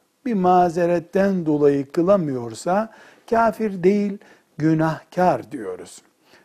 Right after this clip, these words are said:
Günahkar bir Müslüman dinden çıkmış biri değildir. Evli ise bu insan namaz kılmıyor diye karısının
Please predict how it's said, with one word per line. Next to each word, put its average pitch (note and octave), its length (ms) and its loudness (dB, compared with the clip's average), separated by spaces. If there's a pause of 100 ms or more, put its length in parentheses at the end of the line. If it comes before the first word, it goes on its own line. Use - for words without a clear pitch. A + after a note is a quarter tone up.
(120)
Günahkar A#3+ 720 0
bir F3+ 120 0
Müslüman E3 840 -2 (760)
dinden A3 580 0
çıkmış F#3+ 640 -8
biri F3 240 -2
değildir. - 520 -6 (1040)
Evli F#3 400 2
ise F3+ 420 -4
bu E3 120 -2
insan C3 540 -6 (540)
namaz A#3+ 480 0
kılmıyor F3 1000 -2
diye C#3 560 0 (520)
karısının G3 840 -2